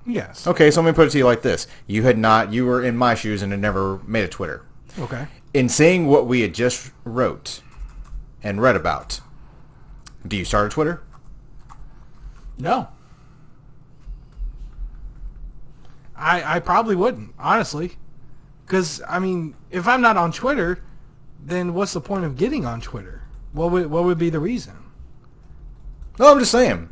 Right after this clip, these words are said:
Speaker 2: from what you've just learned tonight,
Speaker 1: No, probably not.
Speaker 2: if you don't have a Twitter, would you, would you go into Twitter?
Speaker 1: No.
Speaker 2: So you wouldn't go to the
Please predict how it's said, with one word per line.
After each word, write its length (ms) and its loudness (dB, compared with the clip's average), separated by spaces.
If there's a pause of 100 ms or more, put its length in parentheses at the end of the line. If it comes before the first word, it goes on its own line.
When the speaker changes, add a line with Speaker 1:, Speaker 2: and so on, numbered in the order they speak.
Speaker 2:
from 220 2
what 180 6
you've 180 4
just 240 2
learned 200 2
tonight, 420 -2 (1160)
Speaker 1:
No, 200 -6
probably 360 -8
not. 60 2
Speaker 2:
if 80 2
you 100 4
don't 180 6
have 120 6
a 40 2
Twitter, 280 0
would 240 -4
you, 320 -4
would 200 -6
you 300 -8 (300)
go 220 0
into 240 -6
Twitter? 340 -6 (120)
Speaker 1:
No. 320 0 (540)
Speaker 2:
So 80 -6
you 100 -2
wouldn't 160 -2
go 120 0
to 60 -4
the 60 -10